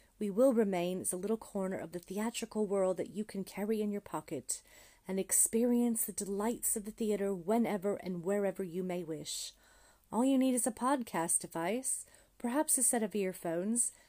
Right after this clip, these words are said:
and your imagination. The sky is the limit from there. The reopening of the U K a few months ago unfortunately caused a stall in the expected lineup of Teatro della Mente podcasts.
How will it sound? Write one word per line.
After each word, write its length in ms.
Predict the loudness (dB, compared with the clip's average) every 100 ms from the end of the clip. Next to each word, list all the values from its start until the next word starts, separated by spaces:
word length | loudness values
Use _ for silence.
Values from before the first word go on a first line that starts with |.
| _
and 80 | 0
your 120 | 2
imagination. 1040 | 4 2 2 2 2 0 -2 -4 -4 -6 -14 _ -20 _
The 80 | -4
sky 420 | -4 -2 0 2
is 220 | 4 4
the 80 | 2
limit 280 | 2 2 0
from 240 | -2 -2
there. 400 | 0 -2 -2 -6 -8 _ _ _ _ _ _ _ _ _ _ _ _ _ _ _ _ -20 _ _ -8
The 60 |
reopening 600 | 0 6 6 6 4 4
of 100 | 2
the 80 | 0
U 180 | 0 0
K 220 | 0 -2
a 60 | -2
few 240 | -2 -4
months 340 | -2 0 0 0
ago 220 | 0 -2
unfortunately 580 | -2 0 0 0 -2 -4
caused 420 | -4 -2 -2 -2
a 40 |
stall 380 | -2 0 0 0
in 60 | 0
the 80 |
expected 500 | -2 -2 -2 -4 -4
lineup 440 | -4 -4 -4 -4 -6
of 140 | -6
Teatro 420 | -4 -4 -4 -6 -4
della 140 | -4
Mente 320 | -4 -6 -8
podcasts. 880 | -10 -8 -10 -10 -10 -4 2 2